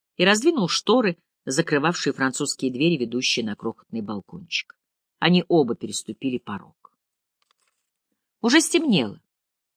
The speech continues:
и лишь на западе остался слабый фиолетовый мазок. "В такую ясную ночь, как сегодня, отсюда можно увидеть Перуджу", — сказал красавец Брит, указывая на туманное зарево вдали. "Вон там". Они вернулись в комнату,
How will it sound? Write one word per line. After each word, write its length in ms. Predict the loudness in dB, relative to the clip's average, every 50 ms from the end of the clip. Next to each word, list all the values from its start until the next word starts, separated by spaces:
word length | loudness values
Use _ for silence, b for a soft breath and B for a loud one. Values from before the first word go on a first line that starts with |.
| _ _
и 80 | 4 4
лишь 180 | 4 4 4
на 140 | 4 4 4
западе 380 | 6 6 4 4 4 4 4 4
остался 360 | 4 4 2 0 2 0 -2
слабый 580 | -2 0 2 4 4 4 4 4 2 0 -2 _ _ _ _ _ _ _ _ _
фиолетовый 680 | 2 4 6 6 8 6 6 4 4 2 2 2 2
мазок. 580 | 2 0 -2 -2 -4 -6 -8 -10 _ _ _ _ _ _ _ _ _ _ _ _ _ _ _ _ _ _ _ _ _ _
"В 60 | _
такую 320 | -2 0 2 2 4 6
ясную 340 | 6 6 4 4 4 4 4
ночь, 200 | 4 4 2 2
как 140 | 2 0 0
сегодня, 560 | 2 2 2 4 4 4 4 4 4 2 0 -2 _ _ _ _ _ _ _ _ _ _ _
отсюда 400 | 0 2 2 2 2 4 6 6
можно 300 | 6 6 6 4 4 4
увидеть 400 | 4 4 4 2 2 0 -4 -8 _ _ _
Перуджу", — 540 | 4 4 4 4 2 0 -2 -4 -6 -6 -6
сказал 440 | -6 -2 0 0 2 2 2 0
красавец 600 | 2 0 0 0 0 0 0 0 0 0 -2 -4
Брит, 300 | -4 0 0 0 0 0 _ _ _ _ _ _ _ _
указывая 500 | -4 -2 -2 0 0 0 0 0 0 0
на 120 | -2 -2 -2
туманное 580 | -2 -2 -2 0 2 2 2 2 0 0 -2
зарево 420 | -2 -2 -2 -2 0 -2 -2 -4 -6
вдали. 460 | -6 -4 -4 -4 -4 -4 -6 -8 -10 _ _ _ _ _ _
"Вон 320 | -2 0 2 2 2 2
там". 280 | 2 0 -2 -2 -4 -10 _ _ _ _ _ _ _ _ _ _ _ _ _ _ _ _ _ _ _ _ _ _ _ _
Они 220 | -4 -2 -2 0
вернулись 400 | 0 0 0 0 -2 -2 -2 -4
в 40 | -4
комнату, 520 | _ 0 2 2 2 0 0 -2 -4 -4